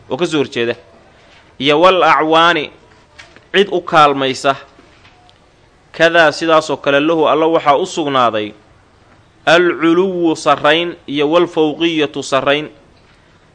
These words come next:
Calaa cibaadihi addoommadiisa uu ka sarreeyo bilaa kayfiyatin kayfiya la'aan suu uga sarreeya ma naqaan. Wa maca daa sarraynta iyadoo ay jirto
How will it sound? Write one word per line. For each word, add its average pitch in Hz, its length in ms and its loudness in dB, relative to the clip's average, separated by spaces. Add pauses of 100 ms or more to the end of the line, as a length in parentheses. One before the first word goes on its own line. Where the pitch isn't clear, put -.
(100)
Calaa 165 320 4
cibaadihi 165 640 0
addoommadiisa 156 720 -2
uu 143 120 -2
ka 175 140 -2
sarreeyo 120 580 -4 (120)
bilaa 160 240 0
kayfiyatin 143 680 -6
kayfiya 131 360 -4
la'aan 139 200 0
suu 180 200 -6
uga 170 100 -2
sarreeya 143 400 -2
ma 165 100 -2
naqaan. 127 380 -2 (1300)
Wa 131 160 0
maca 156 400 2
daa 156 300 2
sarraynta 156 720 -2
iyadoo 175 300 0
ay 147 120 -4
jirto 110 500 -10